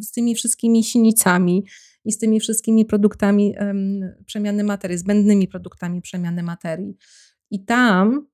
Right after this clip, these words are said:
i tam to są skarby, więc nic dziwnego, że kiedy to wszystko się ruszy, to to chce jak najszybciej się dostać do odpowiedniego kanału i do odpowiedniej kanalizacji i się wydostać, tak?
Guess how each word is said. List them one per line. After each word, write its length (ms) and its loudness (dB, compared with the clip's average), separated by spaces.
i 120 -12
tam 320 4
to 120 2
są 180 4
skarby, 600 -2
więc 260 4
nic 320 4
dziwnego, 960 2
że 240 -2
kiedy 220 -4
to 100 -8
wszystko 360 -6
się 220 4
ruszy, 680 2
to 120 -10
to 140 -8
chce 540 -2
jak 320 -4
najszybciej 1040 0
się 140 -6
dostać 580 2
do 100 2
odpowiedniego 680 2
kanału 680 2
i 100 -2
do 100 2
odpowiedniej 840 2
kanalizacji 720 4
i 40 -2
się 140 -4
wydostać, 640 0
tak? 280 -6